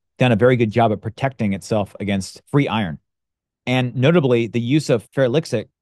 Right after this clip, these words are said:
sensitized these ovarian cancer cells to Aristin through this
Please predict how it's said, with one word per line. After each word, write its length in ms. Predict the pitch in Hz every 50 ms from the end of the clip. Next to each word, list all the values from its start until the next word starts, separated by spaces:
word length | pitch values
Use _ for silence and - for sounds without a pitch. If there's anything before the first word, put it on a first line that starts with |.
| _
sensitized 640 | _ - - 175 170 151 - 127 110 107 107 104 117
these 400 | 113 110 107 98 - - - _ _ -
ovarian 400 | 120 120 120 139 151 139 127 110
cancer 240 | - 139 143 131
cells 500 | 117 - 120 107 101 98 95 - - - - _ _ _ _ _
to 180 | - 160 185 160
Aristin 500 | - 123 120 110 - - 120 113 113 110 - _ _ _
through 240 | - 143 160 170 165
this 500 | 120 131 123 120 113 - - - - -